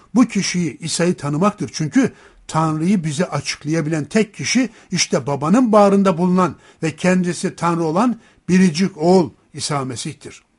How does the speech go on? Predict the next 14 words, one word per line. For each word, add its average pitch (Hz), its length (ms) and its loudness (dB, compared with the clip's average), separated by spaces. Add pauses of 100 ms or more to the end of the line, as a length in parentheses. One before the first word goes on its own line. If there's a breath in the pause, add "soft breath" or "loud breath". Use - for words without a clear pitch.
(360 soft breath)
Şimdi 285 340 0
de 240 200 2
bu 220 220 0
üç 285 260 4
ayetteki 175 580 -2
tümcelere 175 600 0
birlikte 151 380 -4
bakalım. 107 320 -10 (520 soft breath)
Söz - 480 2 (260)
Tanrı'ydı. 131 480 -6 (320)
Biz 285 200 2
de - 60 0
onun 185 300 4
yüceliğini, 185 760 4